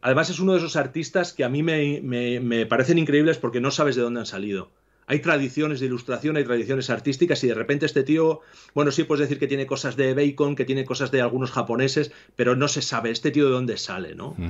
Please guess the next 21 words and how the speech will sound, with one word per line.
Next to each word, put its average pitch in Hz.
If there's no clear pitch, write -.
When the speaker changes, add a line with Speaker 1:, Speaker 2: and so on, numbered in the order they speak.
Speaker 1:
Bueno, 139
probablemente 143
de 143
las 107
drogas 123
y 107
tal, 123
que 120
era 110
algo 107
que, 95
que 104
parece 98
ser 101
que 104
le 95
daba 92
mucho 101
el 87
tío, 120
¿no? 143